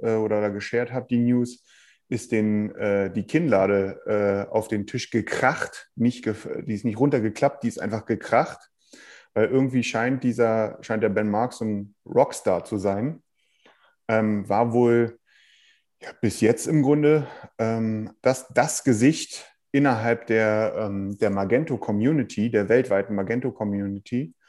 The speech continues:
Und, äh, dass so jemand wie der Typ sich, ähm, äh, von Shopware hat überzeugen lassen, jetzt bei Shopware anzuheuern, damit hat keiner gerechnet.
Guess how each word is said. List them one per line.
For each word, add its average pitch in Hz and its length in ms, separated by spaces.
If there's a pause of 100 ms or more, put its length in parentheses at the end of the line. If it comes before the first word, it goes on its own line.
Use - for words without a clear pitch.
(560)
Und, 113 440
äh, 104 180
dass 104 320
so 110 140
jemand 117 340
wie 101 80
der 117 240
Typ 151 240
sich, - 300 (180)
ähm, 104 640 (640)
äh, 101 180
von 196 420
Shopware 131 320
hat 110 120
überzeugen 131 480
lassen, 110 240
jetzt 101 180
bei 95 80
Shopware 135 540 (120)
anzuheuern, 113 760 (760)
damit 117 260
hat 135 140
keiner 127 300
gerechnet. 123 600